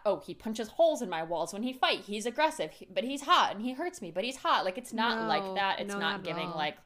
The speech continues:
Speaker 1: Lana Del Rey, "My man hurts me."
Speaker 2: <laughs>
Speaker 1: Like, not, it's not like that to
Speaker 2: Yeah.
Speaker 1: me. I feel like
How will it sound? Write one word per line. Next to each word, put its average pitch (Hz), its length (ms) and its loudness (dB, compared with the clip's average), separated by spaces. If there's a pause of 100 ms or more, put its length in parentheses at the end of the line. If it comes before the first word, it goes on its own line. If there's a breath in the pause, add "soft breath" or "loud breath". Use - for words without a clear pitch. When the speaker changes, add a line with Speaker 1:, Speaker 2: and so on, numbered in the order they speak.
(440 soft breath)
Speaker 1:
Lana 175 440 0
Del 165 280 2
Rey, 165 240 0
"My 185 360 -4
man 220 440 -6
hurts 180 400 -4
me." 175 140 -8 (100)
Speaker 2:
<laughs> - 100 -14
Speaker 1:
Like, 170 240 -4
not, 202 340 2
it's - 220 -6
not 277 300 2
like 160 320 -2
that 220 240 2
to 240 120 -4
Speaker 2:
Yeah. 208 60 -4
Speaker 1:
me. 233 440 -2 (120)
I 202 120 2
feel 220 400 -2
like 208 420 0